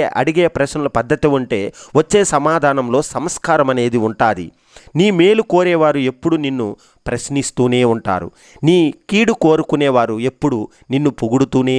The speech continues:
నీ భజన చేస్తూనే ఉంటారు. భజన చేసేవారు కాదు, ప్రశ్నించేవారే నీకు నిజమైన స్నేహితులు.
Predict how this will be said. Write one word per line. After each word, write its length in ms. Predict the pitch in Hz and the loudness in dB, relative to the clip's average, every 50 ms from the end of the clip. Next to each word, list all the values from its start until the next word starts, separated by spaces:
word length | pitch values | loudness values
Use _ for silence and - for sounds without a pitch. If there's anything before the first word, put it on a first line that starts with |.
| 131 127 | 0 -2
నీ 200 | - - 117 139 139 | -4 -2 -2 -2 -2
భజన 380 | 113 - 123 123 117 143 147 147 | -2 -2 -4 -2 0 0 0 0
చేస్తూనే 540 | 135 - 131 127 117 - - 127 120 123 120 | 0 0 0 0 0 0 0 0 2 2 2
ఉంటారు. 400 | 117 113 113 - 110 101 92 87 - _ _ _ _ _ _ - | 2 2 0 0 0 0 0 -2 -8 _ _ _ _ _ _ -6
భజన 340 | 120 156 160 151 190 208 | -2 -2 0 0 2 0
చేసేవారు 600 | 208 202 180 160 160 160 - 156 147 143 131 127 | 0 2 2 0 0 2 2 2 4 4 4 2
కాదు, 340 | 127 - 127 120 113 98 92 92 - _ _ _ _ - | 0 0 0 0 0 0 -4 -8 -14 _ _ _ _ -2
ప్రశ్నించేవారే 840 | 143 165 - - 175 180 180 170 - 165 147 143 143 135 131 143 | 0 0 0 0 0 0 0 2 2 2 4 4 4 2 2 0
నీకు 300 | 143 131 123 120 - - 110 | -2 -2 -4 -6 -6 -8 -6
నిజమైన 600 | 110 123 139 - 139 143 131 127 139 160 156 139 113 95 - _ - _ - | -6 -6 -2 0 0 0 2 2 2 2 2 0 -2 -4 -6 _ -20 _ -16
స్నేహితులు. 720 | - - - 139 143 143 117 135 - - 139 120 117 123 | -8 -2 0 2 2 2 2 0 0 0 2 2 2 2